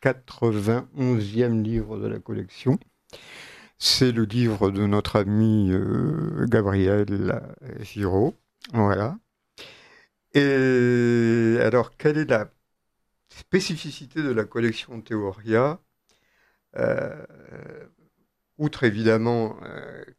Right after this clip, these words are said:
qu'elle était, qu'elle avait été créée, euh, sur, à l'instigation de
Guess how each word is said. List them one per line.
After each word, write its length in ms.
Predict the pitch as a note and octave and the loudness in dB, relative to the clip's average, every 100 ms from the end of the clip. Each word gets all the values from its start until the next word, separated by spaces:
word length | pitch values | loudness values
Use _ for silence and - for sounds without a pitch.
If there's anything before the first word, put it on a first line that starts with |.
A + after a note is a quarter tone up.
| _ | _
qu'elle 160 | G#2+ G2 | 0 0
était, 560 | G2 - G#2+ G2+ - - | -2 -2 -2 -2 -6 -6
qu'elle 160 | G#2+ | -2
avait 180 | A2 - | 0 -2
été 460 | A2 - - - - | -4 -2 0 0 -2
créée, 520 | - - A2 A2 A2+ G2+ | -4 0 2 4 2 2
euh, 540 | G2+ A2+ A2 C#3+ B2 | 0 -4 -6 -6 -6
sur, 1000 | A2 - - - - - - G#2 G2+ G2+ | -6 -10 -16 -14 -14 -14 -4 0 2 2
à 160 | G2+ G#2+ | 2 2
l'instigation 640 | G#2 - C3 A2+ G2+ C3 | 2 0 0 0 0 -2
de 80 | A2+ | -2